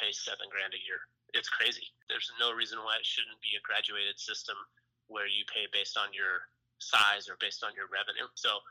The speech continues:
it looks like they're gonna change that, and maybe even change it quickly. Um, and so fingers crossed for that. I know this morning I got, I'm in a group text with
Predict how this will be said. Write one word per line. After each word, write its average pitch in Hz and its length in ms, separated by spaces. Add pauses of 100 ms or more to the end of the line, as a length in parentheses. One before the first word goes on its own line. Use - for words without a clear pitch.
it 151 80
looks 151 240
like 147 80
they're 131 160
gonna 120 160
change 117 320
that, 95 160 (480)
and 113 240
maybe 120 320
even 110 240 (320)
change 110 320
it - 80
quickly. - 320 (560)
Um, 104 480 (720)
and 127 100
so 131 300
fingers 147 320
crossed - 320
for 123 160
that. 120 240 (400)
I 131 80
know 131 160
this 127 240
morning 139 320 (720)
I 139 80
got, 131 320
I'm 135 100
in 127 140
a - 80
group 135 180
text - 540
with 120 160